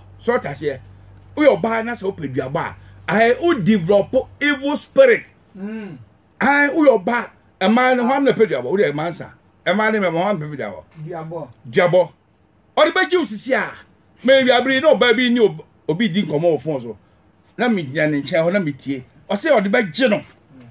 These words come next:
Speaker 1: Dɛn na ɔde bɛgye no? Ɛyɛ ɔbɔbɔ no dua. So, ɔte aseɛ, nti yɛn nuanom mmaa no,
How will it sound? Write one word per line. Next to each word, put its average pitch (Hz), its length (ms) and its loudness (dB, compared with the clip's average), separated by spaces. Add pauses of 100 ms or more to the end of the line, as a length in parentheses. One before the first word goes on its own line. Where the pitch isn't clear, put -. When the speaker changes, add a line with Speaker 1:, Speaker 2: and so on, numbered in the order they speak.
(560)
Speaker 1:
Dɛn 320 160 6
na 220 160 6
ɔde 208 80 2
bɛgye 185 260 0
no? 156 140 -8 (260)
Ɛyɛ 302 260 6
ɔbɔbɔ 311 280 2
no 277 80 4
dua. 254 300 0 (540)
So, 269 160 2
ɔte 214 120 -2
aseɛ, 160 280 -4
nti 196 140 0
yɛn 370 140 2
nuanom 285 260 2
mmaa 226 260 0
no, 160 180 -10